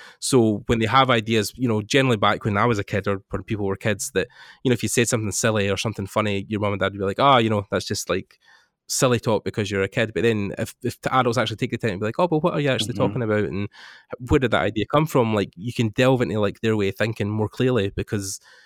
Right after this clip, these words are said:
Speaker 1: you're not treating it as, like, a throwaway idea 'cause they're a kid.
Speaker 2: Yeah.
Speaker 1: You're like, "Oh, no, well, maybe they actually
Speaker 2: Yeah.
Speaker 1: have something."
Speaker 2: It's,
Speaker 1: And
Speaker 2: they're, like, kinda like
Speaker 1: so,
Speaker 2: untainted little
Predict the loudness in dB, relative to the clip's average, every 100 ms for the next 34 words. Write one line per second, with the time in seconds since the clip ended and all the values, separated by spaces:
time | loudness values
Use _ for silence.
0 | _ -4 0 0 -2 0 0 0 -4 -2
1 | -2 -2 -8 _ -12 -8 0 2 2 2
2 | 0 -2 -2 -4 -4 -6 0 0 0 -2
3 | -2 0 0 2 2 2 2 2 2 2
4 | 2 2 0 -4 -4 -4 0 4 4 4
5 | 0 0 0 2 0 -2 -4 -4 -4